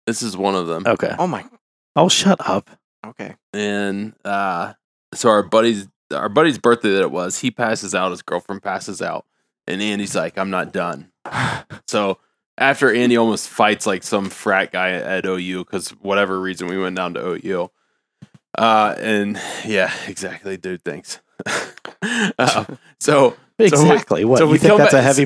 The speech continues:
Speaker 1: so
Speaker 2: pour?
Speaker 1: we get back in town into Lancaster, and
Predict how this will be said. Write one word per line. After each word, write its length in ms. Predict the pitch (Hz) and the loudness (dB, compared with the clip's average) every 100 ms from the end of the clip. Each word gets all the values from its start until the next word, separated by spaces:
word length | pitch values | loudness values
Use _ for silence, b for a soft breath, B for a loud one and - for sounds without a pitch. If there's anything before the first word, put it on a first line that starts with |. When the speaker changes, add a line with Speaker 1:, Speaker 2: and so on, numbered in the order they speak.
| - | 4
Speaker 1:
so 60 | |
Speaker 2:
pour? 100 | 175 | 6
Speaker 1:
we 80 | 180 | 6
get 140 | 175 196 | 6 4
back 200 | 180 180 | 4 2
in 120 | 147 | 2
town 280 | 151 127 110 | 2 2 2
into 240 | 117 113 | 2 4
Lancaster, 680 | 117 110 98 - 92 98 113 - | 4 2 0 -2 -2 -2 -6 -6
and 540 | 110 107 107 101 107 | -2 -2 -2 -4 -8